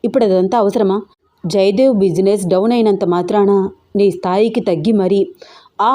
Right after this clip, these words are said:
ఆఫీస్లో జాబ్ చేయడం అవసరమా? జయదేవ్ షేర్స్ అన్నీ కావాలంటే నేను కొంటాను.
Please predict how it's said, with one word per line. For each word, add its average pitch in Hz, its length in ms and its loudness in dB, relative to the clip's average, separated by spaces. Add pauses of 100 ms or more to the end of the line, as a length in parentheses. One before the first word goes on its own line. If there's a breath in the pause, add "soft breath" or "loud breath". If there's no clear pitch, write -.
ఆఫీస్లో 254 480 0
జాబ్ 196 260 0
చేయడం 214 360 2 (260)
అవసరమా? 202 400 -2 (560)
జయదేవ్ 220 480 2
షేర్స్ 233 460 2
అన్నీ 202 260 2 (380)
కావాలంటే 208 500 0
నేను 196 300 2
కొంటాను. 185 400 0